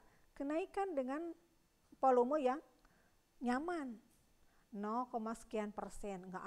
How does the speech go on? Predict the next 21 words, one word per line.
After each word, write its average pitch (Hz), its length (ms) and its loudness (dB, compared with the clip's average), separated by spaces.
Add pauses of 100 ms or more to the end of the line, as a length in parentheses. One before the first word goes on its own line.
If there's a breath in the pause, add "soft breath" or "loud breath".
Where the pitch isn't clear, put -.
(100)
ada 254 160 0
istilah 262 320 -6
naik 247 320 -8
lima 226 240 -6
puluh 233 160 -8
persen. 226 400 -10
Nggak 185 180 -10 (140)
ada 294 80 -4
naik 277 260 -6 (300)
sampai 240 320 -6
dua 226 240 -4
ratus 233 160 -16
persen. 220 320 -12
Nggak 175 240 -12
ada. 269 120 -20 (840 soft breath)
Next - 720 -8
ya. 190 220 -6 (1200 soft breath)
Ini 285 320 0
masa 277 560 -2
transisi 269 1200 2 (720)
di 233 160 -2